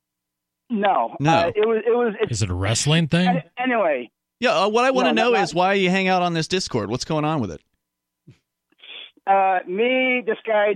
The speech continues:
Speaker 1: T J, out in Seattle, and my
Speaker 2: Uh-huh.
Speaker 1: friend out in Boston, you know,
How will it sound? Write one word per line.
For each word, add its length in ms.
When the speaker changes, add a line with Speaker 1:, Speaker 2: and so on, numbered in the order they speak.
Speaker 1:
T 160
J, 340
out 180
in 160
Seattle, 440
and 80
my 80
Speaker 2:
Uh-huh. 100
Speaker 1:
friend 160
out 180
in 60
Boston, 520
you 120
know, 300